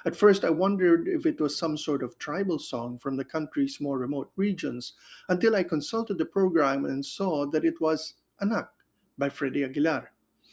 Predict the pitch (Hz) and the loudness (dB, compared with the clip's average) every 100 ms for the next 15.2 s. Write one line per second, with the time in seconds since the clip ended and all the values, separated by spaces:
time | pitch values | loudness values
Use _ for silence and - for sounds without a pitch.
0 | - - 190 214 196 190 - - 180 233 | -20 -2 2 4 4 2 -2 -2 0 4
1 | 262 170 127 113 - - - 135 135 - | 4 4 0 -4 -8 -10 -10 -10 -10 -8
2 | 139 135 170 175 _ _ - 185 208 202 | -4 -2 -4 -6 _ _ 2 6 8 6
3 | 202 175 170 214 202 190 165 151 151 143 | 2 2 0 0 0 2 2 2 2 -4
4 | - 185 180 165 165 147 143 143 170 165 | -4 -2 0 0 0 0 -4 -2 0 0
5 | 165 160 139 131 139 139 143 - 226 175 | 0 0 0 -2 -4 -6 -6 -4 -2 -2
6 | - _ _ _ _ - - - 220 190 | -4 _ _ _ _ -20 -20 -4 0 0
7 | 190 - 202 196 - 147 131 - 165 185 | -2 -4 -2 -2 -2 0 0 -2 0 0
8 | 151 139 131 143 185 202 - 143 131 139 | 0 0 0 -2 -2 -4 -2 -2 -2 -4
9 | 131 131 147 151 - - 131 180 175 208 | -4 -2 -4 -6 -8 -6 -4 -6 -6 -6
10 | - 196 208 202 202 220 196 120 101 135 | -4 -4 -4 -8 -6 -6 -6 -10 -12 -12
11 | - 135 - - - _ _ _ _ _ | -8 -8 -8 -18 -20 _ _ _ _ _
12 | _ - - _ 277 302 294 277 269 294 | _ -20 -20 _ 10 12 12 8 8 6
13 | 269 180 139 131 120 120 143 - 156 151 | 8 4 2 0 -2 -4 -6 -6 -6 -4
14 | 170 175 175 185 175 - 151 147 143 147 | -2 -2 2 0 0 -2 -2 -2 -2 0
15 | 143 147 | 0 0